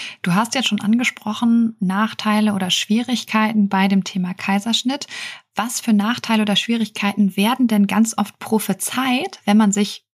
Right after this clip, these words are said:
entweder bewusst für einen Kaiserschnitt entscheidet oder aber, wenn es eben nicht anders möglich ist?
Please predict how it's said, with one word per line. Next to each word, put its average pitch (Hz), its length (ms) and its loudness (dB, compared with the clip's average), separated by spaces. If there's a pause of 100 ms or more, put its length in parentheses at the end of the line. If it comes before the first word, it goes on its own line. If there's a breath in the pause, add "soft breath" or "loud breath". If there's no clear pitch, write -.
(140)
entweder 190 360 0
bewusst 170 380 -4
für - 40 -6
einen 254 160 4
Kaiserschnitt 220 500 0
entscheidet 190 440 -2
oder 196 200 0
aber, 185 220 -2
wenn 185 120 2
es 190 120 -2
eben 190 240 -2
nicht 180 200 -6
anders 185 300 0
möglich 196 520 2
ist? 220 320 0